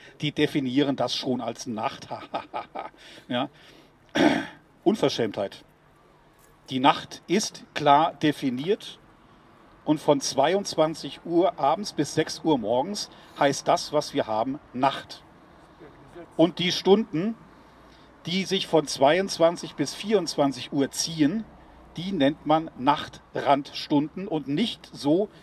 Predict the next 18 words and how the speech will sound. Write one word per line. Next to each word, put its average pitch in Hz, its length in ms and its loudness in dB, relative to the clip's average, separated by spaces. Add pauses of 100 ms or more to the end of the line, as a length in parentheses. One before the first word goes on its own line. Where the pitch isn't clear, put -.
(160)
wie 151 120 -6
die 160 100 -4
Politik 165 500 -2
es 143 120 -6
jahrelang 131 460 2
versucht 151 400 -6
hat, 160 220 0 (240)
Tagesrandstunden. 120 1080 0 (540)
Die 165 100 -6
Tagesrandstunden 160 1040 0
sind 151 180 -4
die 156 60 -6
Stunden 160 340 -2
von 151 160 2
achtzehn - 400 -4
bis 139 180 -4
zwanzig 151 440 -2
Uhr. 110 200 -6